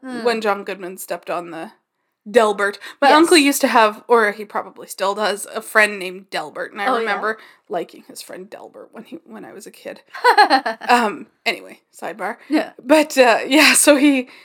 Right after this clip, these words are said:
Speaker 2: caught that moment too, and we both went, "Ew!" out loud. Like, that was, that was a
Speaker 1: <laughs> Oh, that's awesome.
Speaker 2: I, yeah, I don't know. It, I don't know if I'd call it a startle moment. Like, obviously you knew what was about to happen,
Speaker 1: Yeah,
Speaker 2: but,
Speaker 1: yeah.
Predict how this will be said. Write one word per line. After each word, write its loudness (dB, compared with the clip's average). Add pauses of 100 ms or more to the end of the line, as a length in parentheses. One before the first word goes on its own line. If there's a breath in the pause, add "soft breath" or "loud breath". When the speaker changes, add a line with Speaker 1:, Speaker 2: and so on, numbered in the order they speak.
(160 soft breath)
Speaker 2:
caught 2
that 2
moment -6
too, 4
and 4
we -2
both 0
went, 0
"Ew!" 8 (140)
out 4
loud. 6
Like, 4
that 6
was, -2
that 6
was 6
a 6
Speaker 1:
<laughs> 2
Oh, 4
that's -16
awesome. 0
Speaker 2:
I, -6
yeah, 2
I 6
don't 4
know. 2
It, -12
I -12
don't 0
know -6
if -10
I'd -10
call -2
it -10
a -14
startle 2
moment. -4
Like, -6
obviously -4
you -14
knew -10
what -6
was -10
about -2
to -4
happen, 2
Speaker 1:
Yeah, -10
Speaker 2:
but, -2
Speaker 1:
yeah. -6